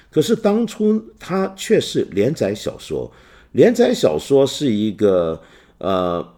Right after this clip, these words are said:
在过去互联-，前互联网年代啊，报刊连载小说是一个离读者最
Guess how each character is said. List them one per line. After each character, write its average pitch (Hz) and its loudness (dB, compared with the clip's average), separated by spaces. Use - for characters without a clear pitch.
在 143 4
过 160 4
去 147 -2
互 165 2
联-， 117 2
前 110 -2
互 160 4
联 101 2
网 73 -4
年 76 -10
代 82 -6
啊， 67 -10
报 139 0
刊 123 -6
连 101 -2
载 104 0
小 67 -6
说 104 -4
是 113 -6
一 101 -6
个 107 -2
离 101 -4
读 123 -2
者 78 -2
最 202 0